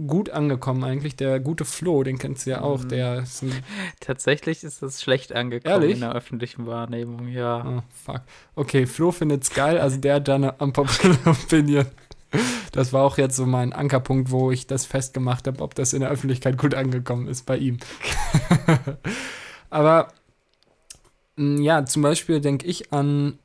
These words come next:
Speaker 1: einen Song, boah, irgendwas mit Crosses, ich weiß gar nicht mehr, wie der genau hieß, von einem Projekt, ich glaube, das ist der Gitarrist von Lamb of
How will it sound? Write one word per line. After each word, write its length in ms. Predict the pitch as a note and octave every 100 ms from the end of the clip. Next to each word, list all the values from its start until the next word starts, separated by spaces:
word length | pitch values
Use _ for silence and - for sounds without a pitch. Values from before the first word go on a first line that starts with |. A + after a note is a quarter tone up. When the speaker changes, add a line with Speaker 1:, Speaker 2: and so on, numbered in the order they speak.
| -
Speaker 1:
einen 300 | D3+ C#3+ C3+
Song, 680 | - - - C3+ D3 D#3+ D#3
boah, 480 | C3 C3 D3+ D3 C#3+ - _ _ _
irgendwas 380 | D#3+ F3+ D#3+ -
mit 200 | C#3+ C#3+
Crosses, 800 | - - D3 D#3 - C#3 D#3 -
ich 140 | C#3+
weiß 220 | D3 D#3+
gar 80 | -
nicht 60 | D3
mehr, 160 | D3 C#3+
wie 100 | E3
der 140 | D#3
genau 380 | D3 C#3+ C#3 C3+
hieß, 560 | B2+ D3+ C#3 B2+ - -
von 520 | - D3 D#3+ F3 F3 - - _ _ _ _ _ _ _ _ _ _ _ - - -
einem 160 | D3 C#3+
Projekt, 720 | - C#3 C3 C#3+ F#3+ - -
ich 180 | - -
glaube, 360 | C#3 C#3 F3 E3+
das 280 | C#3+ - -
ist 220 | C#3+ -
der 300 | D3 C3+ C3 - -
Gitarrist 760 | C3 C3+ B2 A#2+ - E3 -
von 280 | - C3+ B2+
Lamb 300 | A#2+ B2 E3+
of 240 | D3 B2+